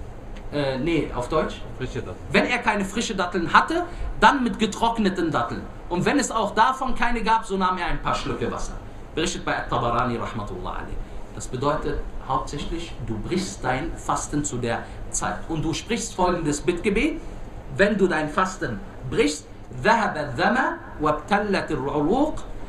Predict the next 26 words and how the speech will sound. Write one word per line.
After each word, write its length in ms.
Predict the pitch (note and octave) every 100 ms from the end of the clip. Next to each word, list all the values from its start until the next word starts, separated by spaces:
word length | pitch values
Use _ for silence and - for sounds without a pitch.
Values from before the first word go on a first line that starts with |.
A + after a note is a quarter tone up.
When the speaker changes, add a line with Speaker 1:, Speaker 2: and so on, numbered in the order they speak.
| -
Speaker 1:
وثبت 420 | G#2 E3+ F3 F#3+
الأجر 540 | G3+ D3+ F3 D#3 E3+ E3+ - - - -
إن 100 | F#3
شاء 240 | - A2
الله. 200 | G2 F#2+ - - - - -
Das 140 | C#3 -
bedeutet, 400 | D#3 G3+ G3+ D3+
der 120 | D#3
Durst 440 | C3 C4 - -
ist 160 | F#3+ -
vorübergegangen, 760 | E3 D3+ G#3+ A#3 A3 B3 D4 - - - -
die 200 | D3+ -
Adern 460 | A#3 A3 G3 F3
wurden 260 | F#3 G3 F3+
befeuchtet 580 | D#3+ - G#3 - C4+ G3+
und 160 | G3
die 80 | F#3
Belohnung 540 | C#3+ E3 G#3 A#3+ G#3+ F3+
wurde 240 | G3+ -
fällig, 340 | - A#3 A#3 -
so 140 | G3
Allah 320 | E3 E3+ D3+
Azza 240 | C#3+ - C3
wa 60 |
Jal 280 | C3 G#2+
will. 80 | G2